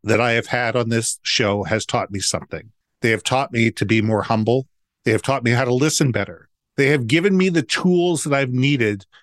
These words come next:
to be able to be more valuable to my clients. And I'm hoping that they've done the same to you. Our guests have been incredible, and I couldn't do this show week in and week out without them.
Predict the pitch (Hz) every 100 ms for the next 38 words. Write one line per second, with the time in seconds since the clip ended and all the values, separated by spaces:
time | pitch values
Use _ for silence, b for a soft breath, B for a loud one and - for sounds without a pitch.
0 | b - 127 147 165 165 147 151 143 104
1 | 131 156 143 110 127 151 175 165 160 147
2 | 143 - - 147 147 107 - 120 131 -
3 | - 202 - 262 226 196 156 139 143 -
4 | 143 160 139 151 147 143 127 131 175 104
5 | - b b _ 120 120 - 135 143 -
6 | - 147 120 120 113 117 98 - 120 110
7 | 104 101 113 131 - - 180 180 160 -
8 | 135 160 139 123 - 120 98 92 101 135
9 | - 110 101 107 - b b b - 131
10 | 143 135 127 123 113 113 135 - 82 73
11 | 92